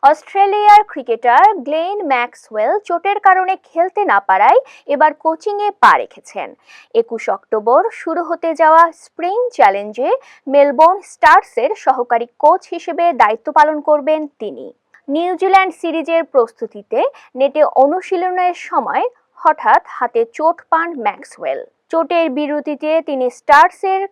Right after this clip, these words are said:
ক্রিকেটারদের পরামর্শ ও মাঠ পর্যবেক্ষণে সহায়তা করবেন।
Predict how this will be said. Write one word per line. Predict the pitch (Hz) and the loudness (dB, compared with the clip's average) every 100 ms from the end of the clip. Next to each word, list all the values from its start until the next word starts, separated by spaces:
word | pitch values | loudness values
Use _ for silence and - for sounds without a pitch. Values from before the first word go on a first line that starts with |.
| _ | _
ক্রিকেটারদের | - 247 220 196 185 - 330 | -14 -8 -4 -2 -2 -2 -2
পরামর্শ | 427 302 285 302 330 339 - - | 2 6 6 4 -4 -10 -12 -2
ও | 392 339 226 226 | 0 2 0 -2
মাঠ | 226 226 294 - | -2 0 0 -2
পর্যবেক্ষণে | - 269 254 285 285 277 - 302 311 | 2 2 0 -6 -6 -6 -10 -8 -8
সহায়তা | - 302 285 233 - | -6 -4 -2 -2 -4
করবেন। | - 120 - 90 | -10 -10 -12 -18